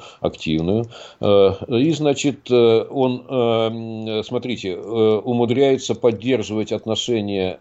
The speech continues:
э, с воюющими сторонами. Да? Он и с Москвой поддерживает отношения, и с Киевом поддерживает отношения.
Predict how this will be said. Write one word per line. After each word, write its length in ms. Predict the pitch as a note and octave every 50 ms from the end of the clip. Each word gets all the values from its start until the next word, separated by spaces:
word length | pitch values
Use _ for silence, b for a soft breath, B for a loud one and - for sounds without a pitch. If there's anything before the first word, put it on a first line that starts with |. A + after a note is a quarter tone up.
| _ -
э, 220 | A#2 A2 G#2 G2
с 120 | F#2 - G2
воюющими 680 | A2+ A#2+ A#2+ C3 C3+ A2 G2+ F#2 - - G#2+ G2+ G2+
сторонами. 720 | F#2 - - A#2+ A2+ B2+ C3+ C3 G2+ D#2+ C#2+ C#2 A#1 - _ _ _ _ _ -
Да? 160 | G2+ A#2 B2
Он 200 | A2 A2 G#2 G#2+
и 120 | G#2 A2+
с 100 | G#2 -
Москвой 400 | G#2 G2+ - - - F#2 G#2 B2+
поддерживает 580 | B2+ D#3 D3 C3 B2+ C#3+ C#3+ C#3+ B2 A#2+ B2+ A#2
отношения, 440 | B2+ B2+ A#2+ - - B2 A#2+ A#2+ A2
и 100 | C3 B2
с 100 | - -
Киевом 420 | - D3+ D3+ C3 G2 F2 E2 D#2+
поддерживает 580 | - F#2 F2 E2 F#2 F#2 F2 E2 F2+ F2+ - -
отношения. 540 | F2 D#2 D2 - - D#2 D2 C#2 C2+ A#1+